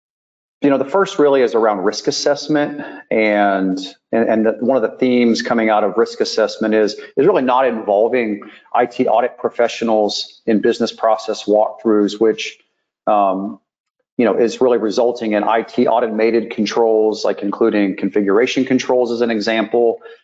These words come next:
application access, and key reports not being identified timely or even at all. Um, you know, another item that comes out of there when we're not involving our I T, uh, audit colleagues in, in walkthroughs and doing them, um,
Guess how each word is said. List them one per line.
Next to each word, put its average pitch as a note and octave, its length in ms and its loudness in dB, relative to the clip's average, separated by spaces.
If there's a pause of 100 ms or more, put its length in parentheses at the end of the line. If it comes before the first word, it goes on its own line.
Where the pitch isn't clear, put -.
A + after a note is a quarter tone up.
(160)
application A2 540 0
access, A2 880 0
and G2 160 -4
key B2 160 2
reports G#2+ 720 0 (360)
not C3+ 220 0
being B2+ 180 0
identified A2+ 640 0
timely C#3+ 800 0
or A2+ 220 2
even A2+ 280 2
at G2+ 180 0
all. A2 480 0 (320)
Um, F#2 720 -2 (320)
you A2 100 2
know, G2+ 140 2
another A2 440 2
item G#2+ 320 0
that G#2 140 -2
comes G#2 260 -2
out G#2 160 2
of G2 120 -4
there G#2+ 240 4
when G#2 160 0
we're G#2 80 2
not G#2+ 160 2
involving G2+ 500 -2
our G2+ 160 2
I G#2 140 2
T, G#2 520 -2
uh, F#2+ 300 2 (420)
audit G#2+ 280 0
colleagues G#2 680 -2
in, G2 380 0
in G2+ 160 0
walkthroughs G#2 500 0
and G2+ 120 -4
doing G#2 240 2
them, G2+ 420 0
um, F#2 500 -2